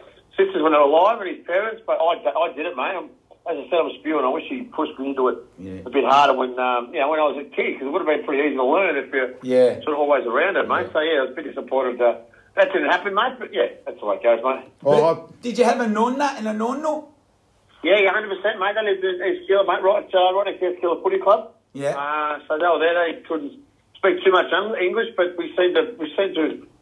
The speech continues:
Speaker 1: be able to converse and know what each other, which, what each other was saying.
Speaker 2: Yeah, I
Speaker 1: So,
Speaker 2: was
Speaker 1: yeah, it was
Speaker 2: go-,
Speaker 1: a bit of
Speaker 2: yeah.
Speaker 1: a, it was a bit of a combination of a bit of Italian, bit of a, a bit of English, bit of a broken Italian, a bit of broken English, mate.
Speaker 2: Yeah, that's what I was gonna ask you. Ha-, you communicated okay, yeah?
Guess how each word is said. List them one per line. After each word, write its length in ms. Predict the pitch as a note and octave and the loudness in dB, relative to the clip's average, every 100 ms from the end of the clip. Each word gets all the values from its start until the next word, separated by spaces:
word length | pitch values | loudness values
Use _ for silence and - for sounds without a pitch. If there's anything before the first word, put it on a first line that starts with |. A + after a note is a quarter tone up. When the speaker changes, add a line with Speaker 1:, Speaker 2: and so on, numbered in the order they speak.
| _ - | _ 2
Speaker 1:
be 60 | |
able 120 | F3+ E3+ | 4 4
to 120 | D#3 | 2
converse 420 | D3+ D3 F3+ F3+ - | -4 0 2 2 -2
and 100 | D3 | -2
know 180 | E3+ E3 | 2 2
what 200 | D#3 D#3 | 2 0
each 40 | |
other, 360 | D3+ C#3 D3 - | -2 -2 -6 -6
which, 260 | D3 D3+ - | -6 -6 -4
what 120 | C#3 C#3 - | -4 -4 -6
each 160 | C3 | -6
other 140 | C3 A#2+ | -2 -2
was 160 | A2+ | -2
saying. 340 | - C3+ A#2 F#2+ | 0 0 0 -2
Speaker 2:
Yeah, 160 | F3 G#3 | 0 2
I 20 | |
Speaker 1:
So, 0 | |
Speaker 2:
was 80 | G#3 | 2
Speaker 1:
yeah, 60 | |
it 20 | A#2+ | 0
was 80 | |
Speaker 2:
go-, 60 | - | -2
Speaker 1:
a 20 | |
bit 100 | C#3+ | -2
of 60 | C3+ | -2
Speaker 2:
yeah. 60 | |
Speaker 1:
a, 20 | G#2+ | -2
it 600 | - - _ _ _ C3 | -4 -18 _ _ _ -2
was 80 | |
a 20 | D3+ | 2
bit 100 | G#3 | 4
of 80 | D#3+ | 4
a 20 | |
combination 460 | F3+ F3 E3+ D#3 D#3 | 2 2 0 -2 -4
of 60 | |
a 40 | C#3+ | -4
bit 160 | D3+ | -4
of 60 | D#3+ - | -4 0
Italian, 340 | E3+ F3 E3 | 2 2 -2
bit 120 | D#3 | -4
of 40 | D3+ | -4
a, 40 | D3 | -4
a 20 | |
bit 160 | C#3+ D#3+ | -6 -6
of 80 | D3 | -4
English, 340 | D#3+ E3 D#3 | -2 -4 -4
bit 120 | D#3 C#3 | -4 -4
of 80 | |
a 40 | B2+ | 0
broken 360 | C#3+ D#3+ D#3 | 2 2 0
Italian, 360 | C3+ A#2+ D3 D3 | -4 0 0 -2
a 20 | |
bit 120 | C#3+ C#3 | -6 -6
of 60 | |
broken 300 | B2+ C3+ B2+ | -2 -2 -2
English, 200 | B2 A#2+ A#2 | -16 -14 -6
mate. 160 | A#2 - _ | -6 -6 _
Speaker 2:
Yeah, 260 | - E3 E3 - | -2 2 2 0
that's 160 | G#3 | 0
what 100 | G#3+ | 0
I 40 | F#3+ | 0
was 80 | |
gonna 160 | F#3 E3+ | -2 -2
ask 260 | F3+ G3+ D#3+ | 0 -2 -4
you. 80 | D3+ | -6
Ha-, 140 | F3+ D#3+ | -6 -10
you 280 | D#3 E3 D3+ | -10 -10 -8
communicated 680 | E3+ F#3 G3+ F3 E3+ D#3+ D3+ | -4 -2 0 0 0 0 0
okay, 420 | D3 B2 E3+ D#3 | -2 -2 -2 0
yeah? 280 | D3+ F#3 | 2 2